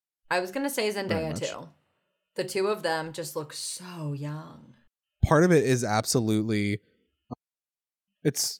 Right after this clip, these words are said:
Speaker 2: I think it's mainly two things. One is that they're shooting on film.
Speaker 1: Well, that brings me to my next point, which is them shooting on film was the best choice they could have ever made.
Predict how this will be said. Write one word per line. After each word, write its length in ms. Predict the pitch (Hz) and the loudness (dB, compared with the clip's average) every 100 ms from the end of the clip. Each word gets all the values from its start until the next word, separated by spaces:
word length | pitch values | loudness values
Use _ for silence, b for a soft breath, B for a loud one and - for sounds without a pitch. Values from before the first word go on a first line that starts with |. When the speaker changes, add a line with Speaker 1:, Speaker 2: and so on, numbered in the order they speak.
| - | 0
Speaker 2:
I 60 | 127 | 2
think 100 | 127 | 2
it's 140 | - - | 0 -4
mainly 400 | 151 117 117 117 | 0 2 2 0
two 220 | - 104 | 2 0
things. 340 | 104 95 101 107 | 0 -4 -4 -2
One 400 | 110 113 127 123 | 0 2 2 -2
is 160 | 117 | -2
that 120 | 110 107 | -2 -2
they're 100 | 110 | -2
shooting 320 | 117 110 113 | -2 -2 -2
on 140 | 113 | -2
film. 500 | - 101 90 101 110 _ _ _ _ _ b b | -4 -6 -6 -8 -12 _ _ _ _ _ b b
Speaker 1:
Well, 140 | 208 208 | -2 4
that 200 | 180 156 | 4 2
brings 240 | 196 190 | -2 -2
me 100 | 202 | -2
to 60 | 185 | -2
my 140 | 170 | -2
next 300 | 170 170 - | -2 -6 -8
point, 260 | 160 156 147 | -8 -6 -4
which 160 | 151 165 | -4 0
is 280 | 151 147 - _ - - - | -2 -4 -12 _ -20 -4 2
them 220 | 208 240 | 4 2
shooting 360 | - 233 226 | 0 0 2
on 140 | 202 185 | 0 0
film 260 | 190 170 | -2 -2
was 120 | 170 165 | -2 -4
the 60 | |
best 340 | 156 160 151 185 | -2 -2 -2 -2
choice 180 | 165 | -4
they 80 | 165 | -4
could 140 | 170 170 | -4 -6
have 120 | 151 | -4
ever 320 | 160 151 151 | -4 -4 -4
made. 340 | 147 147 147 | -8 -8 -8